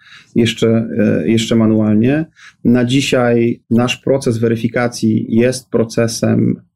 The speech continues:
głównie manualnym, to znaczy opartym o,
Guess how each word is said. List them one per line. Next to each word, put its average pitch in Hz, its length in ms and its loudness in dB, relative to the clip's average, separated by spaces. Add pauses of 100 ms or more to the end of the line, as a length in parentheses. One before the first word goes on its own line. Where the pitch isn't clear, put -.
głównie 123 500 2
manualnym, 113 840 2 (720)
to - 120 2
znaczy 120 340 2
opartym 113 760 0 (120)
o, 107 400 2